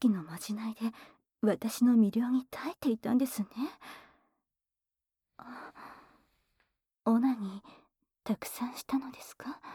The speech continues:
はい。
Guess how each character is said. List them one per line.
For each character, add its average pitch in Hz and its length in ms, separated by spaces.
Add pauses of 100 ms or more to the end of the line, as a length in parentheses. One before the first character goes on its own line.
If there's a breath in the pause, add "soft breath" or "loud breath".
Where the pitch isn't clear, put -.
(2500 loud breath)
は 262 180
い。 262 60